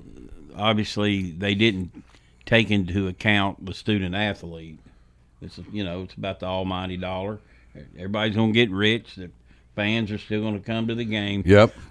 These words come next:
Speaker 1: Okay, we're talking football. We're talking basketball.
Speaker 2: I even
Speaker 1: Okay.
Speaker 2: think baseball, Monty. You
Speaker 1: But,
Speaker 2: start looking at the,
Speaker 1: but, but
Speaker 2: and
Speaker 1: still,
Speaker 2: volleyball.
Speaker 1: but, but still baseball. Okay, y-, you tell me you're gonna go play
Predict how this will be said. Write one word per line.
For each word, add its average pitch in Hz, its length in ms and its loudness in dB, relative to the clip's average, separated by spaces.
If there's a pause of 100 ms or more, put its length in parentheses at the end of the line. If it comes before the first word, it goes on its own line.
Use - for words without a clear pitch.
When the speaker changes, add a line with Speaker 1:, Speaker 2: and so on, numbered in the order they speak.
Speaker 1:
Okay, 101 440 2 (120)
we're 110 120 -2
talking 131 360 4
football. 113 680 -4
We're 98 100 -12
talking 107 380 -6
basketball. 95 760 -10 (800)
Speaker 2:
I 110 180 8
even 120 160 8
Speaker 1:
Okay. 101 40 6
Speaker 2:
think 98 240 4
baseball, 87 480 6
Monty. 85 360 6 (180)
You 107 120 10
Speaker 1:
But, 127 40 10
Speaker 2:
start 120 300 8
looking 110 320 8
at 98 140 6
the, 90 160 8
Speaker 1:
but, - 80 -10 (120)
but 120 80 4
Speaker 2:
and 107 100 -4
Speaker 1:
still, 101 300 8
Speaker 2:
volleyball. 82 500 10
Speaker 1:
but, - 360 0
but 117 60 -6
still 170 280 4
baseball. 113 580 -2 (1300)
Okay, 113 440 -2 (160)
y-, 85 80 -12
you 113 200 -4
tell 143 240 0
me 120 340 2
you're 107 280 -2
gonna 95 300 -6 (880)
go 101 180 -6
play 98 520 -6